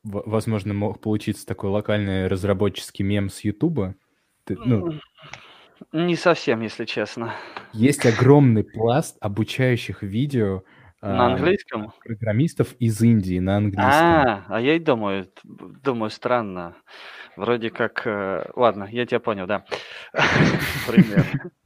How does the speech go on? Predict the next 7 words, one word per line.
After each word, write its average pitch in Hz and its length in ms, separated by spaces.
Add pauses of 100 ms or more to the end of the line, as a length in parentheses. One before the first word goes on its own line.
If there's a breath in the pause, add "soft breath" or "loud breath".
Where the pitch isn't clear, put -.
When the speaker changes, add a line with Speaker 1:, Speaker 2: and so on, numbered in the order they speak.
(580 loud breath)
Speaker 1:
Мы 139 320
в, - 40
Speaker 2:
Не. 170 220
Speaker 1:
в 123 140
этом 151 260
подкасте 139 680
любим 120 520